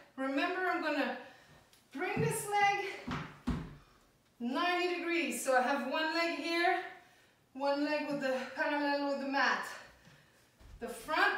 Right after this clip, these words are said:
leg, now I bent. So if I, if my hips are square to you, my shoulders,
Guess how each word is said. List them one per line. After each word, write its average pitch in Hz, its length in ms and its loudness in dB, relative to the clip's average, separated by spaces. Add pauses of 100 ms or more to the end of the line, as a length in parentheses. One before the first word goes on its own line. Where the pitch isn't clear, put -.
leg, 349 360 4 (1200)
now 254 220 0
I 240 140 2
bent. 302 500 4 (380)
So 262 240 -4
if 240 180 -2
I, 247 320 4 (480)
if 247 200 -10
my 269 180 2
hips 359 600 0
are 285 60 -2
square 359 560 0 (100)
to 330 60 -6
you, 277 260 -2
my 233 140 -4
shoulders, 247 720 -2